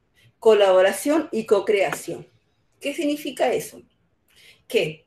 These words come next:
cuando tenemos, cuando, cuando tenemos este pensamiento de diseño, trabajamos en equipo, en conjunto, sino co-creación. Recuerden,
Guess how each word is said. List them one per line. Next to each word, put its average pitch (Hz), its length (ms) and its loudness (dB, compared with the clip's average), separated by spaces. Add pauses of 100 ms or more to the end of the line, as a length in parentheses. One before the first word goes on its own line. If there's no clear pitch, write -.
(140)
cuando 233 220 2
tenemos, 339 460 2
cuando, 208 360 -2 (360)
cuando 208 320 -2
tenemos 311 480 0
este - 480 -4
pensamiento 185 960 -4 (680)
de 180 180 -2
diseño, 190 680 -4 (480)
trabajamos 190 760 0
en 170 120 -2
equipo, 170 600 -12 (180)
en 175 200 2
conjunto, 165 720 -6 (400)
sino 233 240 -2
co-creación. 156 800 -2 (240)
Recuerden, 170 640 2